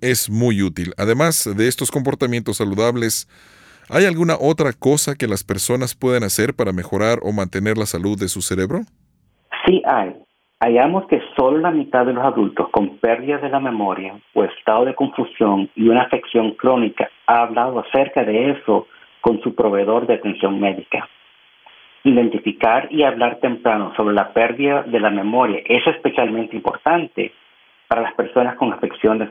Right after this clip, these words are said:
Speaker 2: crónicas. Su proveedor de atención médica puede determinar si los síntomas que tiene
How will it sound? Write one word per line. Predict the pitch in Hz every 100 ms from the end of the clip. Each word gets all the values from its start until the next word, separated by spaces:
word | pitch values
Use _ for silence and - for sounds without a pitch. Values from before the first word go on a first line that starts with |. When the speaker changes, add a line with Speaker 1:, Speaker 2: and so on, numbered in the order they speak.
| -
Speaker 2:
crónicas. | 107 92 85 - - - - _ _ _ _ _ -
Su | 110
proveedor | 127 139 170 156 147 143
de |
atención | 135 143 139 147 139
médica | 139 131 104 101 92 -
puede | 117 127 147
determinar | 147 147 151 110 98 101 _ _ _ _
si | 123
los | 107 - -
síntomas | 147 143 151 143 -
que | 123 -
tiene | 147 160 127 98 101